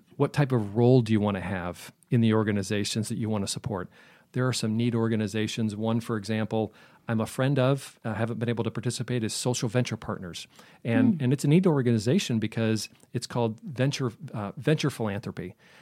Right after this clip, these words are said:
Speaker 1: So
Speaker 2: Hmm.
Speaker 1: people that like the concept of hedge funds and, and venture capital,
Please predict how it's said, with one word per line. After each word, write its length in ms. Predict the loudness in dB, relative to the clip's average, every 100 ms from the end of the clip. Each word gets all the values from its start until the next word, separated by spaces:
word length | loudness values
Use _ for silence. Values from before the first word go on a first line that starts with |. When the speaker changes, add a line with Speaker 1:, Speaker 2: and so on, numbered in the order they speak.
| _
Speaker 1:
So 180 | 0 4
Speaker 2:
Hmm. 80 | 6
Speaker 1:
people 200 | 6 4
that 120 | 2
like 180 | 0 -2
the 60 | -4
concept 400 | -2 -2 -2 -8
of 120 | -4
hedge 240 | -2 -2
funds 360 | -2 -2 0 -2
and, 280 | -6 -8 -8
and 320 | -8 -8 -4
venture 260 | -4 -4 -4
capital, 580 | -4 -2 0 0 0